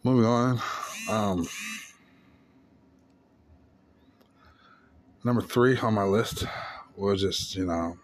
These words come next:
jump around. Phil Jackson. I'd like to take the time out to acknowledge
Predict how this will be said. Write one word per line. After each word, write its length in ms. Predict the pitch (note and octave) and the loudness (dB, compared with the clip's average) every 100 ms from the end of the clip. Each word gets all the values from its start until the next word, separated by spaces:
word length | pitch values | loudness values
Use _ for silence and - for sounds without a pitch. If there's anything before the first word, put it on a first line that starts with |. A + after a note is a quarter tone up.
| _ _ _ - - | _ _ _ -20 -8
jump 220 | - F#2+ | -6 -4
around. 340 | G2 F#2 G2 G#2 _ - _ _ _ _ _ _ _ _ _ _ _ _ _ _ - _ - _ _ _ _ _ _ _ | -2 -2 -4 -6 _ -20 _ _ _ _ _ _ _ _ _ _ _ _ _ _ -20 _ -20 _ _ _ _ _ _ _
Phil 220 | - E3 | 2 4
Jackson. 500 | A#2 - - - - - - - - _ - _ _ _ _ _ _ _ _ - - - - - - | 6 4 0 -6 -10 -12 -18 -20 -20 _ -20 _ _ _ _ _ _ _ _ -20 -20 -20 -16 -14 0
I'd 60 | |
like 160 | B2 D3 | 2 2
to 60 | - | 0
take 160 | B2+ | -4
the 60 | - | -2
time 260 | - A2+ G#2+ | 0 2 2
out 240 | G#2 F#2+ _ _ - | 2 0 _ _ -4
to 80 | |
acknowledge 540 | G#2 G#2 F#2+ F2 - | 0 2 0 0 -4